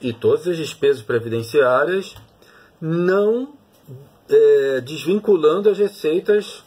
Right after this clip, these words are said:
né, da dru. Ou seja, a dru, a desvinculação das receitas da União, é um dispositivo constitucional que o governo usa pra tirar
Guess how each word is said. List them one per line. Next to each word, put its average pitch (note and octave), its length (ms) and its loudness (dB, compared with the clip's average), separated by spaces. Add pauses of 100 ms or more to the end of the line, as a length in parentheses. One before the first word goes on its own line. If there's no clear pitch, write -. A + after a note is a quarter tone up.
né, D#3 340 -4
da F#3 140 -2
dru. E3 380 -4
Ou G#2 100 -8
seja, G#2+ 540 -2 (400)
a C#3 100 0
dru, F3+ 340 2
a - 20 -10
desvinculação C#3 640 -4
das C3+ 100 -4
receitas A#2+ 300 -4
da B2+ 80 -4
União, C3 240 -4
é F#3 60 -4
um F#3 100 -4
dispositivo E3 720 -4 (260)
constitucional C3+ 880 -2
que E3+ 120 -18
o - 20 -16
governo D#3+ 320 -4
usa F#3 240 0
pra D3+ 220 -2
tirar A3 600 -2